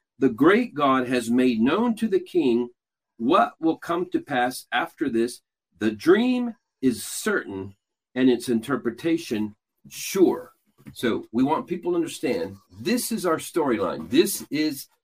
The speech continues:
uh, uh, this is the narrative we're invited to be a part of, not to be,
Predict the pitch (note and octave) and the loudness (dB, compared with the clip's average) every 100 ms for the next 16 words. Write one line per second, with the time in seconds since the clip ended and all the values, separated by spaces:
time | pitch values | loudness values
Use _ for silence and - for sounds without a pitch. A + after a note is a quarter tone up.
0 | _ _ - - - - - - D3 - | _ _ -12 -12 -14 -18 -16 -6 -6 -4
1 | G3+ G3 F3 F3 E3+ B2 A2+ A2 _ _ | -6 -2 0 4 4 4 0 -2 _ _
2 | - A#2+ D3 D#3 C#3+ C3+ C3 B2 A2+ A2+ | -6 -2 -2 -4 -4 -4 -4 -6 -6 -2
3 | A#2 - B2+ A2 C#2 - _ _ _ G#2+ | -2 -2 -2 -2 -2 -12 _ _ _ -2
4 | C#3+ G3+ - E3 F3 E3 C#3+ | 0 0 -4 -6 -2 -2 -4